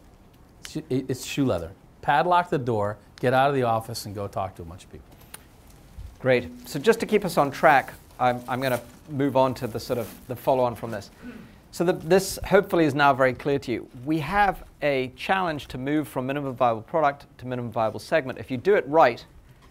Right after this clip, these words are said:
Speaker 2: once you've figured out your minimum viable product and you've got your segment sorted out, then you get a repeatable product.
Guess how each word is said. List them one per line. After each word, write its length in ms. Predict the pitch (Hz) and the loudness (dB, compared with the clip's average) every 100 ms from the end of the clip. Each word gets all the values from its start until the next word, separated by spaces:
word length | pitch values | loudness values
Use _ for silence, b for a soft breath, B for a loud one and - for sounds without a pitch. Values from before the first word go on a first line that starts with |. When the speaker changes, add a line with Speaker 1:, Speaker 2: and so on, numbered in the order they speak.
| b - | b 2
Speaker 2:
once 240 | 165 208 | 4 4
you've 140 | 214 - | 0 4
figured 200 | 196 175 | 6 10
out 140 | 160 | 8
your 80 | 147 | 8
minimum 240 | 143 135 | 0 0
viable 260 | 127 127 120 | 6 6 6
product 360 | - 139 120 - | 2 4 4 4
and 240 | 165 190 165 | 2 2 0
you've 120 | 147 | 2
got 180 | 143 131 | 2 2
your 100 | 123 | 2
segment 480 | - 160 123 104 - | 4 4 4 -6 -4
sorted 320 | 127 113 104 | -2 0 0
out, 240 | 107 - - b b | -2 -4 -16 b b
then 260 | 120 147 151 | 4 4 4
you 100 | 147 | 2
get 280 | - 135 - | 4 4 4
a 60 | 127 | 0
repeatable 480 | 123 - 160 143 120 | 0 0 -4 -2 -4
product. 380 | 110 98 69 | -2 -2 -4